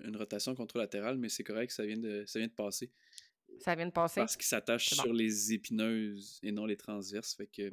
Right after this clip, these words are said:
Speaker 1: c'est beau, c'est beau, on passe à un autre appel.
Speaker 2: Next, on continue. De toute façon, <laughs> le trapèze, on le masse plus, on le lâche, on, on le laisse tranquille, là.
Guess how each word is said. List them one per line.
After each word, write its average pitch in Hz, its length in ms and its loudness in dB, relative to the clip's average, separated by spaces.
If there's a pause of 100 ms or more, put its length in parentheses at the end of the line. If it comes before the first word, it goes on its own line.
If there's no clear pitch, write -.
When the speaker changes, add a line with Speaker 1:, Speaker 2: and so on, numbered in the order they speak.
(140)
Speaker 1:
c'est - 160 0
beau, 143 300 8
c'est 143 140 4
beau, 156 180 10
on 139 100 10
passe 143 220 8
à 139 60 6
un 127 60 4
autre 117 180 0
appel. 120 500 6 (500)
Speaker 2:
Next, 254 460 4
on - 80 -4
continue. 254 380 4
De 185 140 0
toute 302 140 6
façon, 294 460 10
<laughs> 262 100 4
le 208 80 8
trapèze, 254 440 10 (160)
on 240 60 10
le 262 40 10
masse 240 160 8
plus, - 240 2
on 220 80 8
le 226 60 12
lâche, - 280 8
on, 185 160 2
on 185 120 10
le 202 60 10
laisse 214 100 6
tranquille, 220 340 8
là. 214 180 10